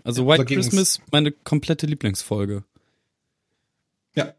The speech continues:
Speaker 1: Das ist übrigens die letzte Staff-, äh, letzte Folge der zweiten Staffel, nur so.
Speaker 2: Die, genau, die wurde nachgeschoben, Weihnachtsspecial. Wie gesagt, ähm, es gab noch ein paar andere guten Folgen davor. Ich würde auf jeden Fall empfehlen, die ersten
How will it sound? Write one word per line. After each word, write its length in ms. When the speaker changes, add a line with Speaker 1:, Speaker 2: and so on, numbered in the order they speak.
Speaker 1:
Das 120
ist 40
übrigens 240
die 60
letzte 220
Staff-, 280
äh, 180
letzte 280
Folge 200
der 120
zweiten 280
Staffel, 420
nur 380
so. 200
Speaker 2:
Die, 300
genau, 240
die 180
wurde 140
nachgeschoben, 580
Weihnachtsspecial. 500
Wie 80
gesagt, 240
ähm, 720
es 100
gab 160
noch 100
ein 60
paar 120
andere 160
guten 200
Folgen 280
davor. 460
Ich 220
würde 140
auf 100
jeden 120
Fall 160
empfehlen, 720
die 180
ersten 500